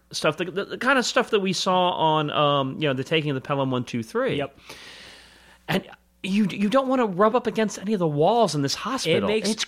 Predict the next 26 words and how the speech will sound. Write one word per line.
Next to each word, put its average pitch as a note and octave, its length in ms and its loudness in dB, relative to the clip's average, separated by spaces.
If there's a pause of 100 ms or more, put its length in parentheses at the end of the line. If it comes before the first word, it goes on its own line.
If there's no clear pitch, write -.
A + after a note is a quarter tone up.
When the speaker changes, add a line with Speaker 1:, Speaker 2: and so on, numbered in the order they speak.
Speaker 2:
I E3+ 140 4
was F#3 120 0
gonna F4+ 140 4
say, D4+ 200 4
Speaker 1:
gritty C4 60 -6
as A#3+ 200 0
Speaker 2:
it A3 40 -6
makes A#3+ 220 0
Speaker 1:
hell. G3+ 320 2
Speaker 2:
a E3 40 0
New F#3 120 0
York G3 340 -2
City E3+ 240 -6
hospital D3 580 -6
look C3+ 180 -10
like C#3 200 -8
one C#3+ 100 -6
of C3 40 -6
the C3 200 -10
absolute D3 520 -8
worst C3+ 500 -4
places B2+ 480 -8
you B2 100 -6
can A#2+ 220 -10
be B2 140 -6
on A2 160 -10